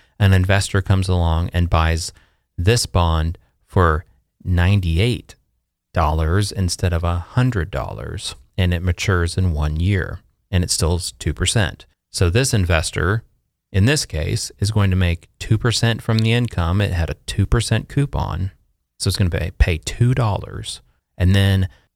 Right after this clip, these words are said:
the pricing will move from, from the ninety-eight dollars that they purchased it at,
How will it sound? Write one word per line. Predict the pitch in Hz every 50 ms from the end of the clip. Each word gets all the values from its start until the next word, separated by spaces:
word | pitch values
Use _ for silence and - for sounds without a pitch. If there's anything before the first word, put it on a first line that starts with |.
| _ _
the | -
pricing | - - - 131 156 190 - - 82 80 87
will | 87 87 87
move | 90 90 90 87 87 90
from, | - - 82 80 80 80 82 87 - _
from | _ - 87 87
the | 85 85 82 82
ninety-eight | 82 85 87 107 123 127 127 123 123 123 120 123
dollars | 123 107 107 110 110 110 110 110 107 101 -
that | 101 98 -
they | 95 95
purchased | - - - 120 117 110 - 113 104 - -
it | 101 95
at, | 85 82 80 78 80 - -